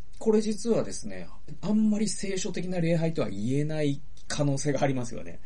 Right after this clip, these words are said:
つまり五人の家族が礼拝してるんであって、私の家族が礼拝してるわけじゃないからね。で、えー、もうその新型コロナウイルスの影響ってさっき言いましたけれども、えー、実はね、この時、あの、ちょうど緊急事態宣言が出てて、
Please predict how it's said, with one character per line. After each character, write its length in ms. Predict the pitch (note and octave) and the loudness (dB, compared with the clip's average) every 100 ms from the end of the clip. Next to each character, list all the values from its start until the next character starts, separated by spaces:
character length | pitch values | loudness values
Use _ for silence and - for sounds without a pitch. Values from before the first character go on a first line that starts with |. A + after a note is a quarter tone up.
| - - - | -6 -4 -4
つ 100 | - | 0
ま 60 | E3 | 2
り 80 | A2+ | 2
五 220 | B2+ G3 | 4 6
人 260 | A#3+ C#4 D3 | 8 6 2
の 120 | - | -2
家 200 | - D#3+ | 0 2
族 240 | C3 - | 2 0
が 100 | G2 | -4
礼 160 | G2+ G#2 | -4 -2
拝 160 | G2 | -2
し 60 | G#2+ | -2
て 120 | G#2+ | -4
る 100 | F#2 | -4
ん 60 | E2+ | -4
で 80 | E2 | -4
あ 60 | |
っ 40 | E2 | -6
て、 240 | - F2 | -6 -4
私 360 | F2+ G#3 A3 B3+ | -2 0 0 0
の 120 | A#3 | -2
家 160 | - | -2
族 220 | A3 G#3 G3+ | -2 0 0
が 120 | F#3+ | 0
礼 160 | A#2 | 0
拝 180 | A2+ A2+ | 2 0
し 80 | A2+ | 0
て 120 | A#2+ | -2
る 80 | G2 | -2
わ 80 | F2 | -4
け 80 | G#2+ | -6
じ 80 | |
ゃ 40 | - | -6
な 220 | F#2+ D3+ | -4 -4
い 80 | C#3+ | -4
か 100 | - | -6
ら 80 | - | -6
ね。 160 | G#2 - - - - - | -6 -6 -6 -4 -4 -4
で、 260 | F3 G#3+ - - - | 0 2 0 -2 0
え 160 | E3 E3 | 4 4
ー、 40 | |
も 60 | D#3+ | 2
う 40 | |
そ 100 | E3+ | 2
の 100 | C#3+ | 2
新 160 | C#3+ D3+ | 2 0
型 220 | D3 D#3 | 0 0
コ 100 | D#3 | 0
ロ 100 | D#3 | 0
ナ 120 | D3+ | 2
ウ 100 | D3 | 4
イ 40 | |
ル 60 | C3 | 4
ス 120 | G#2+ | 2
の 60 | F#2+ | -4
影 160 | F#2+ | -4
響 100 | F#2 | -4
っ 20 | F2+ | -4
て 100 | - | -6
さ 120 | G#2 | -6
っ 20 | |
き 140 | - | -6
言 20 | G#2+ | -4
い 40 | |
ま 80 | G#2 | -4
し 60 | - | -4
た 60 | |
け 100 | A#2 | -4
れ 60 | D3+ | -4
ど 80 | F#3+ | 0
も、 220 | F#3+ G#2 - - | 0 -2 -6 -4
え 80 | - | -4
ー、 20 | |
実 220 | C3+ E3 | -4 0
は 80 | B2+ | 2
ね、 80 | C3+ | 2
こ 120 | D3+ | 0
の 80 | D3+ | -2
時、 440 | C#3+ - G#2 F2+ - | -2 -2 -2 -4 -4
あ 40 | G#2+ | -6
の、 240 | G2+ F2+ - | -6 -6 -2
ち 80 | |
ょ 40 | A#2 | 0
う 40 | |
ど 100 | G2+ G3+ | 0 0
緊 180 | - C#3+ | 0 0
急 140 | E3 | 0
事 120 | D#3+ D#3 | -2 0
態 160 | D#3+ | 0
宣 220 | D#3 E3+ | 0 -2
言 260 | A#2 E2+ E2 | -2 -4 -6
が 120 | D#2 | -6
出 100 | F2+ | -6
て 160 | - F2 | -6 -6
て、 360 | - A2 G2 | -2 -2 -2